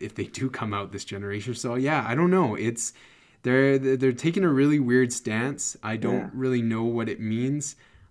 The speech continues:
Speaker 1: Um, yeah.
Speaker 2: And they are doing kinda, uh, they're kinda just doing their own thing lately. And, um, like I said, it's really hard to get a read on what they're doing. But I,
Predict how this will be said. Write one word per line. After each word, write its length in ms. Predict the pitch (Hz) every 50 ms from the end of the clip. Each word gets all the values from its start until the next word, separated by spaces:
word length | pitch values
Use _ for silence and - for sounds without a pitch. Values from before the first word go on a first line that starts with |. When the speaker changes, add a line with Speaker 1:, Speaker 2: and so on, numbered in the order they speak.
| _
Speaker 1:
Um, 720 | - 107 104 104 101 101 98 98 98 98 98 98 98 95 92 - _ _
yeah. 260 | - 110 110 110 101 101 - _ _ _ _ _ _ _ _ _ _ _ _ _ _ _ _ -
Speaker 2:
And 160 | 147 147 147
they 120 | 151 165
are 140 | 165 175 196
doing 360 | 190 - 170 151 143 135 120
kinda, 480 | 117 - 143 127 123 120 120 117 107 - - -
uh, 200 | - - 104 110 - - _ _ _ _ _ _ _ _ _ _ _ _ _ _ _ _ _ _ _ _
they're 120 | - 143 135
kinda 340 | 139 - - 185 214 196 127
just 260 | 123 120 113 - -
doing 260 | 135 127 123 120 117
their 180 | 117 113 110 120
own 260 | 135 135 131 123 120
thing 280 | - 120 120 120 120
lately. 440 | 120 117 113 113 - 113 110 110 110
And, 300 | 113 123 196 190 - - -
um, 500 | 123 117 113 113 110 107 110 107 113 - _ _
like 180 | - 135 139 143
I 40 | 135
said, 180 | - 143 123
it's 140 | 120 113 - 165
really 180 | 180 190 180
hard 160 | 151 139 139 127
to 40 | 117
get 140 | 135 123
a 40 | 117
read 280 | 107 104 113 113 120 127
on 160 | 123 117 113
what 140 | 117 117 -
they're 140 | 117 110 104
doing. 320 | 113 120 123 123 120 110
But 220 | 117 113 113 - - - - _ - _ _ _ _ -
I, 420 | 123 127 131 131 135 135 123 -